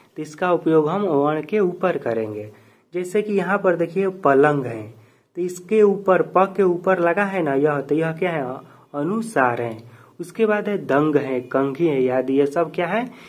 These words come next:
यह सब अनुसार है। अब हम यह समझ लेते हैं कि इसका उच्चारण कहाँ से होता है। तो देखिए, इसका उच्चारण नाक से होता है।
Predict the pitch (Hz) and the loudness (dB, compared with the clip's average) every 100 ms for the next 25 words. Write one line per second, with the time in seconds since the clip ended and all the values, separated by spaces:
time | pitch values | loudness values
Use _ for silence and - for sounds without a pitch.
0 | - - 160 160 240 185 151 151 147 - | -12 -6 -4 0 2 2 0 -2 -4 -4
1 | 113 110 110 107 - - - - 208 220 | -4 -6 -8 -12 -16 -20 -20 -2 0 2
2 | 240 165 180 190 143 127 120 127 127 147 | 2 2 0 0 0 0 0 0 0 -2
3 | 165 165 156 - 170 139 147 147 175 196 | -2 -4 -6 -2 0 0 0 -2 -2 -4
4 | 185 151 175 151 131 110 107 - 107 101 | -4 -6 -6 -4 -4 -4 -6 -8 -10 -10
5 | 104 - _ _ _ 196 190 185 190 156 | -20 -20 _ _ _ -8 -4 0 2 4
6 | 143 - - 214 180 - 127 127 196 170 | 2 -2 -2 0 0 -2 -2 0 0 0
7 | 139 135 135 - 175 147 120 - 113 113 | 0 -2 -2 -4 -4 -4 -6 -4 -4 -4